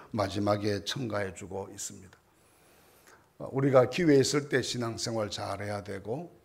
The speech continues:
자유로운 신앙생활 할 수 있을 때 더 많이 기도해야 되고 뭔가 신앙도 축적된 것이고 저축된 것이 있어야 어려운 때가 왔을 때 이겨낼 수가 있는데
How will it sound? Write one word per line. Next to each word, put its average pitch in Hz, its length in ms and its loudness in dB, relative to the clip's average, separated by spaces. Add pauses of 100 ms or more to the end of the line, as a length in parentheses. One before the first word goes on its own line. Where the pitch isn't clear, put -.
(720)
자유로운 147 460 8
신앙생활 135 560 0
할 131 160 -2
수 135 120 -6
있을 131 260 -4
때 123 80 -6
더 117 200 -4
많이 113 340 -2
기도해야 104 500 -6
되고 92 400 -12 (600)
뭔가 156 340 6
신앙도 156 520 2
축적된 160 640 -4
것이고 123 440 -2
저축된 135 600 -4
것이 120 240 -4
있어야 104 480 -4 (280)
어려운 143 400 4
때가 120 200 2
왔을 110 360 0
때 120 80 -6
이겨낼 110 360 -4
수가 104 300 -8
있는데 92 480 -10